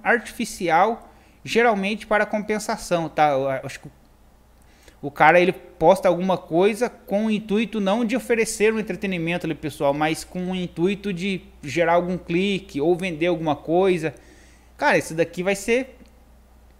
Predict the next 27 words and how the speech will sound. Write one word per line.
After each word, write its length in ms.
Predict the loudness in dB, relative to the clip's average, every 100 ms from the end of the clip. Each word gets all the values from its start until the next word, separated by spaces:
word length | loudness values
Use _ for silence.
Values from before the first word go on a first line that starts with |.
| _ _ -20 -8
vai 140 | -2
ser 160 | -2 -2
complicado, 560 | -4 -4 -2 4 4 4
principalmente 580 | -2 -2 0 0 0
a 60 | 0
galera 380 | 2 4 6 4
aí 40 |
do 120 | 2
marketing 400 | 4 4 4 -4
digital, 680 | -4 -2 2 6 6 4 -6 -20 -18 -4
tá? 120 | 0
Vai 160 | 0
sofrer 260 | 0 -6 0
bastante 460 | 0 0 -4 -4 -8
com 40 |
isso 140 | -8
aqui. 260 | -8 -6 -10 -10 -20 -20 _ _ _ _ _ _ _ _ _ _ -20 -20 -20 -12 2
Isca 380 | 4 4 2
de 120 | 2 4 4
envolvimento, 880 | 4 4 4 4 4 4 2 -2 -8 -4
conteúdo 440 | -4 0 -2 -2
que 100 | 0
incentiva 340 | 0 0 -4 -6
as 80 | -4
pessoas 340 | -4 -2 -4
a 40 |
clicarem 360 | -6 0 0 0